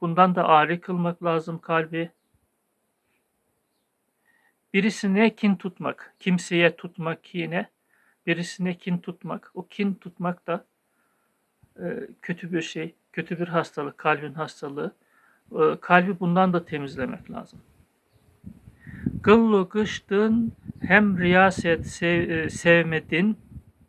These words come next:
Evet. Sonra, e, gıllu kıştan, yani, e, şüphe bir, e,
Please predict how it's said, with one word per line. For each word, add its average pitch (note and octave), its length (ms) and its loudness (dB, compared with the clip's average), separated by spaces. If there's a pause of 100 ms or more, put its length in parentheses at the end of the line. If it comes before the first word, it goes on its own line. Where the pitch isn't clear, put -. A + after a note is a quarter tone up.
(220)
Evet. D3+ 200 -8 (560)
Sonra, A3+ 520 4 (1600)
e, E3 220 2
gıllu G3+ 420 4
kıştan, F3 480 -2 (1040)
yani, F3 460 4
e, E3 280 -2
şüphe G#3 580 -2
bir, G3 240 2
e, F3 420 -2